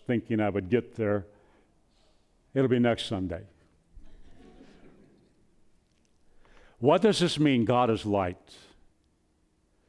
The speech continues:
God is light. Obviously, I think that this is one of those places where the writer expects us to stop and think about this, stop and meditate about this. It is imperative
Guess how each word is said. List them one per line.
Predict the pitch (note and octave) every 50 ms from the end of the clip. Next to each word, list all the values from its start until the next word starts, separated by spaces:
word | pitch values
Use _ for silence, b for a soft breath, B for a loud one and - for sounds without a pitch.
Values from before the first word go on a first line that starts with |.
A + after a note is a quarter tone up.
| _ _ _ _ _ _ _ _ _ _ _ _ _ _ _ - B2+ - _
God | - C#3 E3 D3+ C#3
is | B2 G2+ G2+
light. | G#2+ G#2+ G#2 G2 F#2 F#2+ - - - - - - - - - - -
Obviously, | B2+ C3 D3 C3+ B2 C3+ A#2+ - - B2+ C3 C3 B2+
I | A#2+
think | A#2 - C#3 B2+ A2+ -
that | A2+ A2+ -
this | - B2 - -
is | G#2 G#2+
one | A#2 B2 B2
of | A2
those | A2+ A2+ G#2
places | - - B2 B2 A#2 - - A#2 G2+ -
where | A2+ A2+ A#2 A2+ A2 G#2 B B B B B B B B B B B B B B _ _
the | - B2
writer | G#2+ A2+ A#2 B2 B2 A2+ A2+
expects | G#2+ - - - - C3+ A#2+ - - -
us | B2 G#2+ - -
to | - -
stop | - - - - B2+ A2+ A2 -
and | G#2+ G2+ F#2+
think | - - A#2+ G#2+ -
about | G#2+ F2 D#2+ F#2 F2 E2+ - _
this, | - G#2+ -
stop | - - - - B2+ A#2 B2+ -
and | A2+ G2 G2 G#2+
meditate | A2+ A2+ A2 G#2 - - A2 G#2+ F2
about | F#2 D#2 F#2+ F2+ F2 F2 -
this. | - F#2+ F2 F2 - - - - - - - _ _ _ _ _ _ _ _ _ _ _ _ _ _ _ _ _ _ _ _ _ _ _ _ _ _ _ _ _ _ _ _ _ _ _ _ _ _ _ _ _ _ _ _ _ _ _ _ _ _ _ _ _ _ _ _ _ _ _ _ _ _ _ _ _ -
It | D3+ C#3
is | C#3 F#2+
imperative | A#2 C3 B2 - - - D3+ D3+ C#3 A#2+ F#2 E2 F2+ F#2